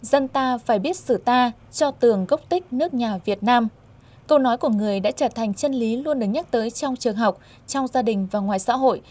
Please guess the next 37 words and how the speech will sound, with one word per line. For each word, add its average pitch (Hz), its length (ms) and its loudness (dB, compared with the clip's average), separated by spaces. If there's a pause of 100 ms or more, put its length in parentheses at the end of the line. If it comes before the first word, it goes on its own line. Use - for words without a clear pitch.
(180)
như 254 140 0
một 226 120 0
lời 202 220 0
giáo 202 200 -4
dục - 260 -6
thấm 226 160 -4
thía, 233 300 -2 (380)
nhắc 359 120 0
nhở 285 180 0
mỗi 208 160 -4
công 277 180 -4
dân 262 180 -4
Việt 220 240 -6
Nam 247 260 0 (300)
không 320 180 -2
thể 269 240 0
không 269 260 -4
biết 349 160 -4
đến 214 200 -4
lịch 320 160 -6
sử 240 160 -2
dân 240 180 -4
tộc, 214 240 4 (320)
nhất 359 240 -2
là 247 60 0
thế 208 160 -8
hệ 269 140 -4
trẻ, 214 340 -2 (280)
những 262 160 -4
người 277 240 0
chủ 233 140 -6
nhân 240 240 -2
tương 247 200 -2
lai 247 180 -2
của 190 120 -6
đất 240 120 0
nước. 320 240 2